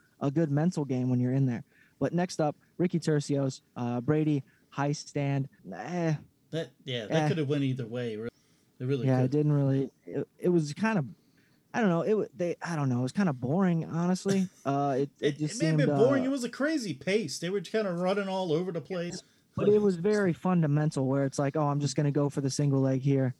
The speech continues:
Speaker 1: I'm
Speaker 2: Mm-hmm.
Speaker 1: gonna dive in. I'm gonna throw one, two, dive in, throw one, two, dive on the back. He's gonna move back." I mean, Ricky Turcios has some very strange striking. Again, uh,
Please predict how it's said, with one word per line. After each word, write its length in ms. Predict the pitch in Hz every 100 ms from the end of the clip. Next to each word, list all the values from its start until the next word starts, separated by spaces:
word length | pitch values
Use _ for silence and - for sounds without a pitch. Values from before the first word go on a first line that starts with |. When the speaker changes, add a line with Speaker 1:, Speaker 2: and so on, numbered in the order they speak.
| _ 135
Speaker 1:
I'm 60 |
Speaker 2:
Mm-hmm. 80 | 123
Speaker 1:
gonna 160 | 143 139
dive 280 | 143 143 139
in. 140 | 143
I'm 60 | 139
gonna 120 | 139
throw 200 | 143 139
one, 220 | 135 139
two, 220 | - 147 135
dive 360 | 139 135 131
in, 380 | 139 135 131 131 - _ _ -
throw 160 | 143 143
one, 220 | 143 143
two, 180 | 147 139
dive 280 | 139 135 135
on 80 | 135
the 60 |
back. 340 | 131 139 135 - _
He's 200 | 143 139
gonna 180 | 139 135
move 280 | 139 139 131
back." 260 | 139 139 -
I 80 | 151
mean, 180 | 156 143
Ricky 220 | 220 202
Turcios 400 | 202 202 190 160
has 140 | 156
some 100 | 143
very 220 | 131 156 147
strange 320 | 156 147 135
striking. 440 | - 143 160 160 - _ -
Again, 420 | 131 143 147 147 - _ -
uh, 400 | 127 123 123